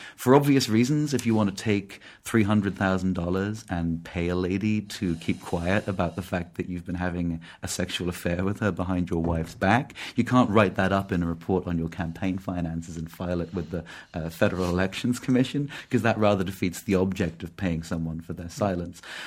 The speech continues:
As a result, that qualifies as a use of funds to advance your political interest about which you have not been full and forthcoming through the legal channels you're supposed to.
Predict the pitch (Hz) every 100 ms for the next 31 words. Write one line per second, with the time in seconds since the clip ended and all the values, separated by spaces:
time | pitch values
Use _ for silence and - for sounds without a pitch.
0 | - 139 143 135 127 117 160 120 110 -
1 | - - - 98 104 - - 110 107 -
2 | 98 85 82 90 90 87 95 101 - 95
3 | - 92 101 113 117 - - 85 82 90
4 | 85 - 82 92 82 92 117 127 117 92
5 | - 87 92 95 90 - 87 85 95 92
6 | - 85 82 - 92 85 82 90 82 -
7 | 90 87 85 - 82 87 85 82 90 87
8 | 85 85 82 87 87 -